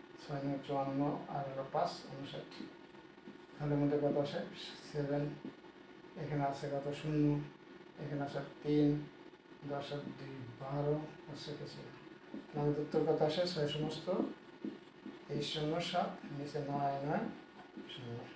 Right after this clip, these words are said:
তাহলে আমাদের কি আগে মনে রাখতে বলছিলাম, যেখানে আমাদের মনে রাখতে হবে কি? মনে রাখতে হবে যে এটা ভগ্নাংশ হবে, সাধারণ ভগ্নাংশ হবে মিশ্র। এটা মিশ্র দাঁড়ালো, মিশ্র হতে পারে, অপ্রকৃত হতে পারে,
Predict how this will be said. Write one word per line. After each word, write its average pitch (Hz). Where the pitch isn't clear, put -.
তাহলে 156
আমাদের 156
কি 165
আগে 147
মনে 151
রাখতে 156
বলছিলাম, 143
যেখানে 151
আমাদের 147
মনে 156
রাখতে 165
হবে 165
কি? 214
মনে 147
রাখতে 147
হবে 175
যে 165
এটা 139
ভগ্নাংশ 147
হবে, 160
সাধারণ 147
ভগ্নাংশ 151
হবে 170
মিশ্র। 147
এটা -
মিশ্র 160
দাঁড়ালো, 131
মিশ্র 147
হতে 147
পারে, 143
অপ্রকৃত 156
হতে 151
পারে, 170